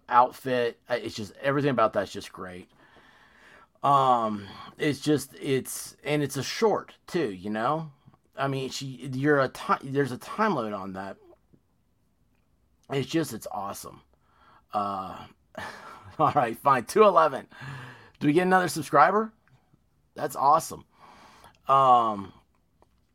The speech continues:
yeah, I don't even know what Toblerone is. Like, I've seen them at checkout lines, but I don't know what's in 'em. Crazy, right?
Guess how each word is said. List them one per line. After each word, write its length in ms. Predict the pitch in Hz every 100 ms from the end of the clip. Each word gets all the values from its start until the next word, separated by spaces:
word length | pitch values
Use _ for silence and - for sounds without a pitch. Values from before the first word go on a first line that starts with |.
| _ _ _ _ _ -
yeah, 400 | 131 127 104 - -
I 140 | 156
don't 120 | 214
even 220 | 208 190
know 160 | 160 156
what 180 | 143 120
Toblerone 560 | 131 127 120 113 113 110
is. 60 |
Like, 200 | - 131
I've 140 | 127 110
seen 400 | - 170 190 196
them 200 | 190 170
at 140 | 131
checkout 540 | - 139 139 151 143 131
lines, 460 | 147 151 151 139
but 180 | 131 127
I 100 | 120
don't 180 | 127 127
know 100 | 120
what's 180 | 107 107
in 60 | 92
'em. 100 | - _ _ _ _ _ _ _ _ _ _ _ _ _ _ _ _ _ _ _ _
Crazy, 380 | 135 135 127 104
right? 320 | 101 110 123